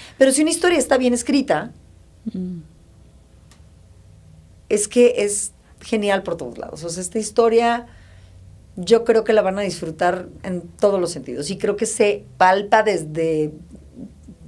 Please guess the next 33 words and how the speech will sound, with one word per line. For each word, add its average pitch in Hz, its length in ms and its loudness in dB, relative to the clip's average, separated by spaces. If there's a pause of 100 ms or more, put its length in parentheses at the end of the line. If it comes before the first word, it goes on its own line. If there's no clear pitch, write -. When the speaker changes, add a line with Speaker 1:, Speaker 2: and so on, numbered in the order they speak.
(140)
Speaker 1:
se - 140 -4
huele. 180 500 2
O 165 80 -4
sea, 165 340 0 (640)
ríanse, 247 500 0 (100)
pásensela 214 460 0
bien. 151 440 -6
Familia 196 400 0
Nacional, 170 440 -2
y 175 80 2
ahí 170 80 0
me 185 120 -4
cuentan 170 380 -4
a 151 100 -8
quién 135 260 -8
de 143 80 -8
sus 143 180 -8
parientes 143 640 -6
reconoce. 208 580 -8
Speaker 2:
Excelente. 170 580 -4 (360)
Oye, 262 180 6
Silvia, 262 260 2
¿qué 277 100 0
es 269 60 4
lo 285 100 4
más 285 240 2
extremo 269 420 2
que 269 80 2
has 240 80 -2
hecho 240 180 -2
por 233 120 2
un 202 120 -2
personaje? 196 680 -4